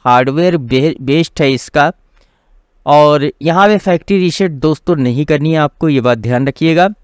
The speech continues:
कभी-कभी होता है किसी किसी बॉक्स में अगर आप फैक्ट्री रीसेट कर देते हैं तो उसका रिमोट नहीं काम करता है या फिर बॉक्स नहीं on होता है, तो इसीलिए मना किया, कर रहा हूँ। यहाँ पे गेम सेंटर है, यहाँ पे दो गेम मिल जाते हैं, एक स्नैक वाला गेम मिल जाता है दोस्तों, ये वाला,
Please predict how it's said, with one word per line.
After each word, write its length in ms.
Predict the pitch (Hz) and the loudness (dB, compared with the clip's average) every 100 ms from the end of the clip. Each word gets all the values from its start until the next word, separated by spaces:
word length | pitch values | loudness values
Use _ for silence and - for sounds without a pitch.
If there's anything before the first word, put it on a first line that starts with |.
| _ _ _ - _ _ _ _ _ _ _ _ _ | _ _ _ -20 _ _ _ _ _ _ _ _ _
कभी-कभी 320 | 165 180 190 | 2 4 4
होता 240 | 180 175 196 | 4 4 2
है 100 | 190 | 2
किसी 220 | 180 175 | -2 -4
किसी 200 | 170 185 | -4 0
बॉक्स 320 | 170 170 - | 0 0 0
में 100 | 185 | -2
अगर 160 | 170 170 | 2 2
आप 180 | 160 | 0
फैक्ट्री 300 | 165 156 - | 0 -4 0
रीसेट 320 | 170 160 175 - | 0 0 -2 -2
कर 180 | 165 | -2
देते 260 | 156 143 147 | 0 -2 -2
हैं 160 | 160 170 | -2 -2
तो 120 | 160 | -4
उसका 200 | - 151 | -2 -2
रिमोट 320 | 135 135 151 147 | 0 0 -2 -2
नहीं 140 | 147 | -2
काम 260 | 147 139 131 | 0 -2 0
करता 360 | 135 120 135 | -2 -2 -4
है 340 | 135 131 123 123 | -2 -4 -4 -2
या 360 | 123 123 120 117 _ _ _ | -2 -2 -2 -6 _ _ _
फिर 140 | 151 135 | -4 0
बॉक्स 340 | 139 139 - | 2 2 0
नहीं 180 | 143 139 | 0 0
on 180 | 123 117 | 0 -2
होता 220 | 110 131 | -2 -4
है, 60 | |
तो 100 | 135 | -2
इसीलिए 320 | 151 156 147 131 | -2 -2 -2 0
मना 220 | 113 104 | 0 -2
किया, 200 | - 104 | -4 -6
कर 180 | - 104 | -4 -4
रहा 160 | 101 | -2
हूँ। 200 | 98 98 - _ _ _ _ | -4 -6 -12 _ _ _ _
यहाँ 260 | 131 156 196 | -2 2 2
पे 100 | 208 | 2
गेम 280 | 170 185 202 | 2 2 2
सेंटर 440 | 185 160 131 143 | 0 -2 0 0
है, 120 | 156 | 0
यहाँ 260 | 170 147 143 | -2 -2 -2
पे 120 | 151 | -4
दो 220 | 139 156 | -2 -2
गेम 220 | 151 160 | 0 -2
मिल 240 | 160 143 127 | 0 0 0
जाते 280 | 120 110 127 | -2 -2 -4
हैं, 280 | 135 151 - | -2 -4 -4
एक 160 | 135 123 | -4 -2
स्नैक 460 | 131 - 165 180 - | -6 -4 -2 -2 2
वाला 200 | 160 156 | 2 2
गेम 240 | 139 147 | 0 -2
मिल 220 | 143 139 | 0 0
जाता 260 | 131 127 131 | 0 -2 -2
है 120 | 127 | -2
दोस्तों, 400 | 120 120 - 147 | -2 -4 -4 -4
ये 240 | 147 117 147 | -2 0 2
वाला, 340 | 120 110 135 | 2 0 -4